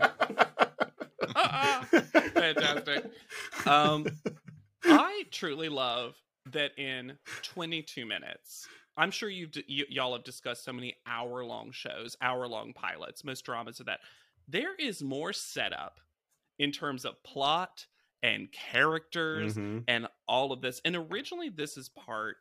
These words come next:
Speaker 1: of a five-part, like, movie, right? So by the time you get to the end of this, like, movie, you're, you're introduced to, like, twenty characters that are gonna recur throughout the entire series. Howard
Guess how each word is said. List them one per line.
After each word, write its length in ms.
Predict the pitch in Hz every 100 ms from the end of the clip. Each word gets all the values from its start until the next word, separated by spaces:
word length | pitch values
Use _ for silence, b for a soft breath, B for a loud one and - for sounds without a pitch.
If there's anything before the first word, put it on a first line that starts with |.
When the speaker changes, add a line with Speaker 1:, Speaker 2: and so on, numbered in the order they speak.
| -
Speaker 1:
of 140 | 113
a 80 | 110 -
five-part, 800 | - 117 117 - - 117 113 107 127
like, 200 | 101 -
movie, 640 | 120 110 92 - - - _ -
right? 380 | 110 110 151 - _ - -
So 240 | - 165
by 200 | 143 151
the 100 | 151
time 340 | 156 - 156 208
you 120 | 277
get 160 | 175 -
to 100 | 147
the 180 | 131 -
end 280 | 120 113 123
of 100 | 131 110
this, 220 | 107 -
like, 180 | - 85 _ _ _ _ -
movie, 760 | 120 120 110 117 165 175 127 131 _ _ _ _ _ -
you're, 380 | 139 127 170 -
you're 300 | 143 208 359
introduced 360 | 330 156 143 -
to, 60 |
like, 180 | 127 104
twenty 420 | - - 127 135
characters 500 | 139 120 110 - 143
that 120 | 143 135
are 60 |
gonna 240 | 131 156 160
recur 440 | 156 - 151 147
throughout 360 | 147 143 131 131
the 140 | 131
entire 500 | 123 120 240 117 120
series. 380 | 120 95 65 -
Howard 280 | - 127 120